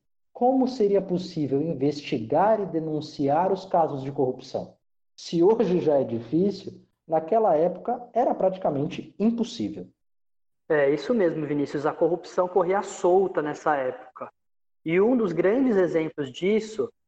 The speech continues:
Speaker 2: é a relação das grandes empreiteiras com o governo, que começou já nesse período.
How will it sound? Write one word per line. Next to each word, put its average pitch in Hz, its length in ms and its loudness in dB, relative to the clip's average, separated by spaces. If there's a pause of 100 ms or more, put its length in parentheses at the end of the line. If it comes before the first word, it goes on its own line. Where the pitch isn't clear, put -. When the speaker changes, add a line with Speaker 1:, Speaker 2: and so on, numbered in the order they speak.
(120)
Speaker 2:
é 151 80 0
a 160 40 0
relação 175 500 0
das 202 160 0
grandes 196 340 0
empreiteiras 196 600 0
com 185 140 0
o 185 40 0
governo, 165 580 2 (440)
que 165 80 -10
começou 185 480 0
já 185 320 0
nesse 226 240 -6
período. 180 560 0